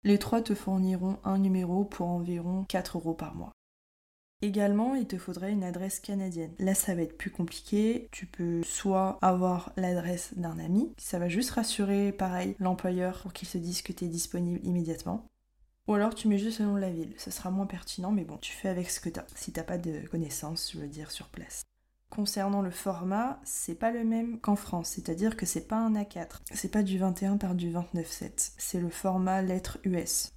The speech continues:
Tu le trouveras, je pense, facilement sur Canva ou sur Google. Pour celles et ceux qui aiment faire des graphismes sympas avec Canva, ils sont plus classiques au Canada, donc ne passez pas trop de temps sur la forme,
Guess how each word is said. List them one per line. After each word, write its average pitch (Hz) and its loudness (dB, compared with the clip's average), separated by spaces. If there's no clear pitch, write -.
Tu - 0
le 165 -2
trouveras, 170 -2
je 165 -4
pense, 170 -6
facilement 170 -6
sur 170 -10
Canva 147 -10
ou 185 -2
sur 160 -4
Google. 165 -4
Pour 190 -2
celles 214 4
et 196 6
ceux 208 2
qui 202 -2
aiment 190 4
faire 196 -2
des 180 0
graphismes 175 -2
sympas 180 -2
avec 170 -2
Canva, 175 0
ils 190 4
sont 202 4
plus 247 4
classiques 196 2
au 180 2
Canada, 180 2
donc 170 0
ne 180 2
passez 175 -4
pas 196 -4
trop - -6
de 226 -6
temps 190 0
sur 180 -4
la 170 -2
forme, 196 4